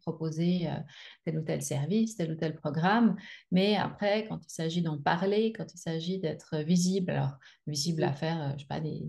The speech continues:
Speaker 1: un direct sur les réseaux sociaux, par exemple, mais aussi visible en étant simplement, ben, en laissant les,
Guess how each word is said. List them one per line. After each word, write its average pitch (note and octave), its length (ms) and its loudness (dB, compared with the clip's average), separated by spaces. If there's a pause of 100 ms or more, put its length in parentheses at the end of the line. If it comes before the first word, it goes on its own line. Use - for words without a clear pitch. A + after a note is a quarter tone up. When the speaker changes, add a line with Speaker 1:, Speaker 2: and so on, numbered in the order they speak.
Speaker 1:
un E3 60 0
direct E3+ 300 0
sur E3+ 160 -2
les D#3 100 0
réseaux D#3 220 2
sociaux, F3 380 2
par D#3+ 160 0
exemple, F3 340 0
mais D#3 140 2
aussi D#3 260 -2
visible F3 400 0
en D3+ 100 -4
étant D3+ 220 -6
simplement, E3 460 0
ben, D3 240 -2 (360)
en F#3 60 2
laissant E3 320 2
les, D#3 320 -2